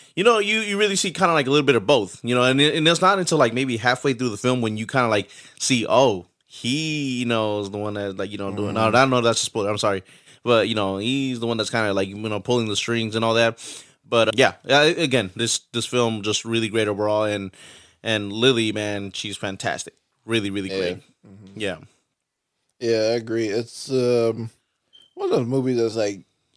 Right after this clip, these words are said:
Speaker 2: can't really spoil because the, the movie doesn't really, like, hide anything.
Speaker 1: Yeah.
Speaker 2: It's very straightforward in the way it tells the story. It's like, it's because I know originally it's supposed to be more like a murder mystery kind of style thing.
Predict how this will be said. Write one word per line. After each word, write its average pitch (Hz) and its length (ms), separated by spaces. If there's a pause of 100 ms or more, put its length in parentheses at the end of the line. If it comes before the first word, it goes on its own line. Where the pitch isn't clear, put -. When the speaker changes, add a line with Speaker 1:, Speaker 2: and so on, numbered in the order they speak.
(100)
Speaker 2:
can't 135 260
really 123 300
spoil 147 400
because 123 400
the, 120 100
the 117 220
movie 131 300
doesn't 113 300
really, 113 300
like, 98 360 (240)
hide 117 320
anything. 135 500 (140)
Speaker 1:
Yeah. 117 520
Speaker 2:
It's 104 80
very 131 320
straightforward 123 800
in 147 80
the 123 80
way 107 640
it 101 360
tells 120 240
the 107 80
story. 117 400
It's 110 200
like, 95 240
it's 113 200
because 123 380
I 113 80
know 123 240
originally 113 380
it's 107 140
supposed 113 180
to 113 40
be 107 80
more 107 280
like 101 180
a 92 240
murder 110 360
mystery 113 460
kind 123 240
of 113 80
style 127 300
thing. 135 280